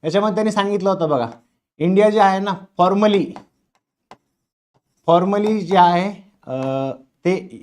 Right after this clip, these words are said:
युनियन आहे, म्हणजे युनिटरी स्ट्रक्चर आहे फॉर्मली, अ, सॉरी, फॉर्मली फेडरल आहे, संघराज्य आहे. म्हणजे औपचारिकदृष्ट्या जर बघायचं झालं तर संघराज्य व्यवस्था आहे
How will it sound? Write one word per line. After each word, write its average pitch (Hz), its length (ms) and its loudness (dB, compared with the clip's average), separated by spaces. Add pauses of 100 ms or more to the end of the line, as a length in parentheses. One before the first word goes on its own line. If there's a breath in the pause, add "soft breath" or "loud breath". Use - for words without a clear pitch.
युनियन 202 340 2
आहे, 143 220 0
म्हणजे - 920 -12
युनिटरी 202 400 2
स्ट्रक्चर 190 380 -6
आहे 165 220 2
फॉर्मली, 160 480 -2 (580)
अ, 127 80 -12
सॉरी, 180 200 0
फॉर्मली 196 500 0
फेडरल 190 260 0
आहे, 165 220 0
संघराज्य 180 600 0
आहे. 147 260 0
म्हणजे - 840 -10
औपचारिकदृष्ट्या 202 760 0
जर 202 120 0
बघायचं 196 380 2
झालं 190 280 2 (560)
तर - 120 -20
संघराज्य 196 560 0
व्यवस्था 190 460 0
आहे 185 280 -2